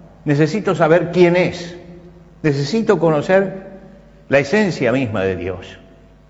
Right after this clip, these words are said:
Y la respuesta de Dios también es terminante.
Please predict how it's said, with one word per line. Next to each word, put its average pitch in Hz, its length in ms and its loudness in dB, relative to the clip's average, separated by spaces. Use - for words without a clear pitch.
Y - 80 -6
la 139 140 2
respuesta 190 500 0
de 175 140 2
Dios 143 280 0
también 143 360 -2
es 123 80 -4
terminante. 101 760 -6